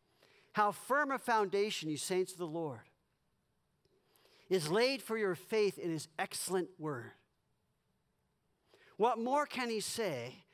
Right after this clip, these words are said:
than to you he has said, to you who for refuge to Jesus have fled? I want to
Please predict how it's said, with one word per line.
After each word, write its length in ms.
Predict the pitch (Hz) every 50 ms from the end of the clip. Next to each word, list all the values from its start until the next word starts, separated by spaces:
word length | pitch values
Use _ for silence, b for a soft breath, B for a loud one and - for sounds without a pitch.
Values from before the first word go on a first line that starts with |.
| b b
than 160 | 185 180 170
to 140 | - - 170
you 160 | 175 202 202
he 140 | 185 180 185
has 180 | 175 165 156 -
said, 460 | - - 180 151 113 107 - - _ _ _ _ _ _ _ _ _ _ _ _ _ _ _ _ _ _ _ _ _ _ _ _ _ -
to 120 | - 160
you 200 | 151 180 202 208
who 160 | 185 190 185 160
for 260 | - - 151 139 127
refuge 760 | 131 139 160 165 151 - - - 92 104 98 - - - _ _ _ _
to 100 | - 123
Jesus 460 | 110 - 139 139 139 131 131 120 -
have 140 | 127 113 -
fled? 240 | _ - 104 101 101 - - _ _ _ _ _ b b b b b b b b b b b
I 160 | 147 156 180
want 220 | 175 180 175 170 156
to 160 | 139 135